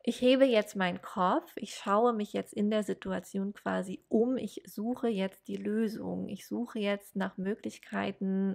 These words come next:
etwas zu verändern, hier rauszukommen und, äh, mein Leben in die Hand zu nehmen.“ Und ja, das ist eine Entscheidung, die du treffen, äh, darfst für dich, ähm, ja,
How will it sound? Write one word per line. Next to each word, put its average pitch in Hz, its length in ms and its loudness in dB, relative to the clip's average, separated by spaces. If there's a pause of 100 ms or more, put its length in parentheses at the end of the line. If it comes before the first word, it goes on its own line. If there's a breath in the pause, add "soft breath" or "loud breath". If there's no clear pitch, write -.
etwas 202 400 -6
zu 202 120 -4
verändern, 262 640 0
hier 240 240 -4
rauszukommen 190 1080 -6
und, 185 380 -6
äh, 196 140 -6
mein 185 220 -4
Leben 196 220 -2
in 190 140 -6
die 196 100 -8
Hand 190 260 -4
zu - 180 -10
nehmen.“ - 380 -10 (680 loud breath)
Und 202 480 4
ja, 202 160 -2 (340)
das 208 220 -6
ist 220 120 -12
eine 208 120 2
Entscheidung, 208 680 0
die 190 140 -8
du 185 140 -10
treffen, - 580 -6
äh, 190 220 -8
darfst 202 440 -8
für 202 140 -8
dich, 277 480 -4
ähm, 196 580 -4 (100)
ja, - 160 -12